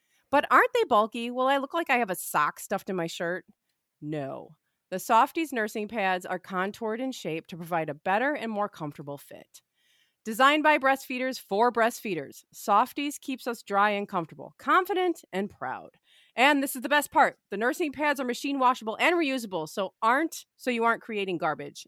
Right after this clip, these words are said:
and wasting money. Head to fairhaven health dot com. That's F A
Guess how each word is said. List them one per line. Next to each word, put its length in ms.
and 100
wasting 320
money. 280
Head 320
to 120
fairhaven 640
health 260
dot 180
com. 280
That's 240
F 260
A 240